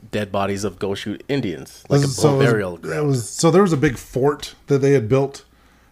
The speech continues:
Speaker 2: around this, uh, this cattle ranch, basically.
Speaker 1: Mm-hmm.
Speaker 2: And so this was about eight blocks from where the current mansion is, is where they found, when did they find it? It was, like, in the seventies, wasn't it?
Speaker 1: I can't remember what year it
Speaker 2: Someone
Speaker 1: was,
Speaker 2: was
Speaker 1: but
Speaker 2: building a house, and when they were digging up the ground,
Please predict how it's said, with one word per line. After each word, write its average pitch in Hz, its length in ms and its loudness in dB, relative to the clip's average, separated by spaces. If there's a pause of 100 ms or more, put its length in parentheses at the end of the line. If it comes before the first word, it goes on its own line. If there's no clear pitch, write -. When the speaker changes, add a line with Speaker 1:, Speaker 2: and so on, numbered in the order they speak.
(120)
Speaker 2:
around 123 480 0
this, 120 320 -2
uh, 104 420 -6 (460)
this 113 140 -4
cattle 117 280 -2
ranch, 117 260 -2
basically. 113 440 -4
Speaker 1:
Mm-hmm. 101 380 -8 (260)
Speaker 2:
And 117 240 0
so 123 100 -2
this 165 200 2
was 147 100 2
about 127 360 0
eight 139 240 -4
blocks 123 380 -4
from 123 220 -2
where 113 80 -2
the 107 60 -8
current 107 240 -6
mansion 101 380 -8
is, 104 320 -10
is 95 140 -12
where 101 160 -8
they 95 120 -8
found, 101 560 -6 (580)
when 147 100 0
did 175 80 2
they 143 60 -2
find 139 140 -2
it? 110 40 -2
It 107 40 0
was, 117 120 0
like, 151 120 0
in 151 100 -2
the 107 60 -2
seventies, 113 480 -4
wasn't 95 260 -8
it? 135 80 -10 (760)
Speaker 1:
I 90 100 -14
can't - 320 -12
remember 90 240 -12
what 85 160 -12
year 85 140 -14
it 87 40 -8
Speaker 2:
Someone 180 280 4
Speaker 1:
was, 156 100 4
Speaker 2:
was - 20 0
Speaker 1:
but 113 80 -6
Speaker 2:
building 139 300 4
a 117 60 0
house, 98 440 -4
and 113 100 -2
when 113 100 0
they 117 80 0
were 113 80 0
digging 123 360 0
up 117 320 -8
the 113 100 -8
ground, 110 480 -4